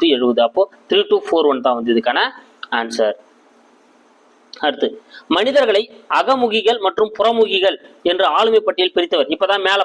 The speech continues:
பார்த்துட்டு வந்தோம், யாருங்க? கார்ல் ஜங். ஓகேங்களா, so அது டிரான்ஸ்லேட்டர்ல வந்து மாறி இருக்கும். கார்ல் ஜங் அப்படின்றவர் தான் வந்து இதுக்கான ஆன்சர். அடுத்து,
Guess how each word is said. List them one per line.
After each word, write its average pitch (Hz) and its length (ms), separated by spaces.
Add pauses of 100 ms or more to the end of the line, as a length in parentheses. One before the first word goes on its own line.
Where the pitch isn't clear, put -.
பார்த்துட்டு 170 300
வந்தோம், 180 240 (180)
யாருங்க? 160 260 (440)
கார்ல் 190 280 (240)
ஜங். 147 180 (260)
ஓகேங்களா, 151 340 (140)
so 170 100
அது 180 100 (180)
டிரான்ஸ்லேட்டர்ல 180 600
வந்து 214 200
மாறி 151 180
இருக்கும். 120 220
கார்ல் 147 260
ஜங் 156 200
அப்படின்றவர் 127 400
தான் 135 120
வந்து 139 140
இதுக்கான 120 360
ஆன்சர். 104 320 (1300)
அடுத்து, 147 220